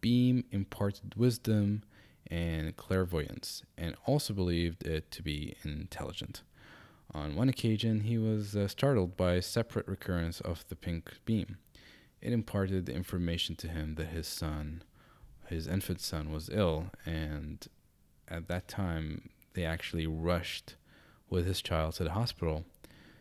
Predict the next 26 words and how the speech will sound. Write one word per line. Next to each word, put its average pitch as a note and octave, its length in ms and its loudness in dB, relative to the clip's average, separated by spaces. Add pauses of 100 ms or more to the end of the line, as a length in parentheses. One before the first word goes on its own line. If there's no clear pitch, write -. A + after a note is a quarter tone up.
(140)
So E2 340 0
here B2 260 4
he A#2+ 140 4
was F#2+ 220 4
a F#2 40 2
little F2+ 80 2
bit - 220 -2
suspicious, - 1000 -4
uh, D#2 340 -4
when D#2+ 340 -2
it D#2 100 -2
was D#2 140 -4
confirmed D#2 720 -2 (540)
by D2+ 180 -4
profes-, E2 500 -4
by E2+ 160 0
a D#2+ 60 0
professional D#2+ 680 -4 (280)
diagnosis E2+ 640 0
that - 160 -6
he E2 100 -4
was D#2 120 -4
in D#2 60 -6
fact - 460 -8
really E2 240 0
ill. F2+ 320 2